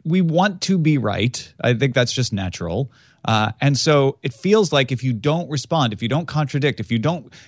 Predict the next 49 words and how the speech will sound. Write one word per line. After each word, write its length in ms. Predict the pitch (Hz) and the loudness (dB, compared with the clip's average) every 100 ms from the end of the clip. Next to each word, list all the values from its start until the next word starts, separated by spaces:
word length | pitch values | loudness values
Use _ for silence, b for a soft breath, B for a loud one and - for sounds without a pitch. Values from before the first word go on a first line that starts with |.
| B | B
come 280 | - 180 202 | 2 4 4
to 180 | 190 185 | 2 2
a 40 | 160 | 0
conclusion 640 | 160 156 190 202 151 135 | -2 -2 0 2 2 0
where 120 | 135 | 2
you 240 | 135 185 185 | 2 2 2
either 220 | 151 139 | 0 -2
see 360 | - - 196 185 | -4 -4 -2 2
why 200 | 160 143 | 2 2
the 100 | 147 | 0
other 160 | 139 | 0
person 380 | 131 139 131 135 | -2 -2 0 0
is 100 | 120 | 0
right 340 | 117 127 123 - B B - | 2 2 2 -4 B B -2
or 280 | 131 127 117 | 2 4 4
they 240 | 139 156 | 2 2
agree 320 | 143 113 135 | 0 -2 -2
that 120 | 120 | -2
you're 180 | 127 147 | -2 -2
right, 260 | 127 113 - | 0 -2 -2
that 180 | 127 - B B | -6 -8 B B
then 340 | 147 139 127 | 0 0 -2
something 360 | - 180 180 180 | -2 0 0 0
is 140 | 147 | 0
left 240 | 127 131 - | 0 0 0
unresolved 800 | 110 110 98 135 143 113 101 117 | -4 -4 0 2 4 2 0 -6
in, 100 | 127 | -4
in 140 | 127 | -2
the 80 | 120 | 0
world, 440 | 113 147 120 98 | 0 2 0 0
and, 220 | 117 113 101 B | -4 -4 -6 B
and 160 | B 117 | B -6
things 300 | - 175 147 | -2 -2 0
aren't 180 | 147 131 | -2 0
right 300 | 135 131 135 | 0 0 0
in 140 | 135 | -4
the 80 | 123 | -4
world, 380 | 113 127 127 113 | -2 0 0 0
and 160 | 117 120 | -2 -2
we, 100 | 127 | -2
and 160 | 120 | 0
we 80 | 127 | 2
must, 320 | 127 131 - | 2 0 0
we 100 | 131 | 0
must 220 | 123 110 - | 2 0 -4
come 300 | - 190 185 | 0 2 4
to 120 | 160 | 2
that 160 | 135 - | 0 -2
conclusion. 560 | 123 - 196 117 92 | -6 -4 -2 -2 -6